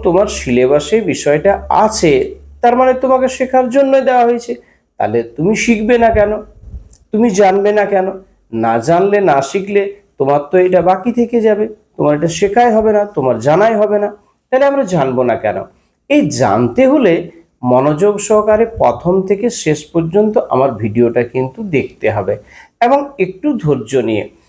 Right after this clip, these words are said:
তাহলে এই বিষয়বস্তুটা কি, কিভাবে লিখতে হবে,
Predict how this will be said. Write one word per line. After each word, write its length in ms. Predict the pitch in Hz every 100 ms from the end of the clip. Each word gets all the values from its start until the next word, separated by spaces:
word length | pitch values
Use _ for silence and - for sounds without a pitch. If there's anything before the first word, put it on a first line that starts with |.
| _ _
তাহলে 260 | 180 170 254
এই 100 | 285
বিষয়বস্তুটা 800 | 190 175 208 226 233 - 247 233 240
কি, 380 | - - 151 156 269 - - _ _ _ _ 214
কিভাবে 420 | 247 254 233 240
লিখতে 440 | 170 135 - _ 180
হবে, 260 | 185 190